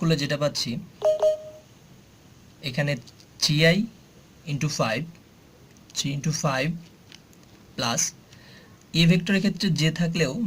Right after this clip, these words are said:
বি ভেক্টরের জে মিসিং থাকাতে সেক্ষেত্রে মান জিরো, আবার বি ভেক্টরে কে থাকলেও এ ভেক্টরে কে নেই, সেক্ষেত্রে মান জিরো, ডিভাইডেড এ ভেক্টরের মান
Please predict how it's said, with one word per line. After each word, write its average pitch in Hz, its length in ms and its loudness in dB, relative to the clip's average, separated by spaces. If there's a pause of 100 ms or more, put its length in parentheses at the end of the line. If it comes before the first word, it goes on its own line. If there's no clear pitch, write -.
বি 143 120 2
ভেক্টরের 151 420 -2
জে 143 160 -2
মিসিং 135 340 -2
থাকাতে 151 320 -2
সেক্ষেত্রে 135 400 -4
মান 123 220 2
জিরো, 120 260 -2 (1120)
আবার 135 240 -2
বি 131 180 2
ভেক্টরে 170 380 4
কে 165 160 2
থাকলেও 165 320 0
এ 143 140 0
ভেক্টরে 147 360 -2 (460)
কে 147 120 0
নেই, 131 180 0 (100)
সেক্ষেত্রে 135 400 -4
মান 123 200 0
জিরো, 113 240 -4 (880)
ডিভাইডেড 131 420 -4 (100)
এ 156 120 2
ভেক্টরের 165 400 2
মান 127 200 2